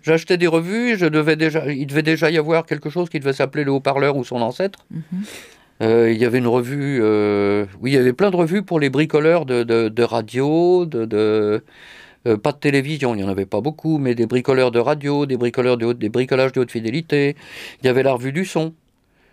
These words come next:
Speaker 1: où il y avait des schémas, des descriptions, les adresses où acheter les kits, euh, pour se monter soi-même.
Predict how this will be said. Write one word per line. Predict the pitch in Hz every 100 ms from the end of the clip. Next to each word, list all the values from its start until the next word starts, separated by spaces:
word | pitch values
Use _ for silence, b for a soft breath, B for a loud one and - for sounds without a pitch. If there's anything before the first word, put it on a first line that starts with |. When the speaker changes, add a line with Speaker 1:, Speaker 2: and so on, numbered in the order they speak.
| _ _
Speaker 1:
où | 110 107 110 110 107 110
il |
y |
avait | 110 113
des | 110 113
schémas, | - 165 143 139 139 139
des | 123 113
descriptions, | 117 - 170 165 - 135 143 147 139
les | 120 113
adresses | 127 123 135 131
où | 123
acheter | 120 - 120
les | 143
kits, | - 139 143 143 -
euh, | 104 104 104
pour | 107 101
se | 117
monter | 107 113 107
soi-même. | - 151 143 135 135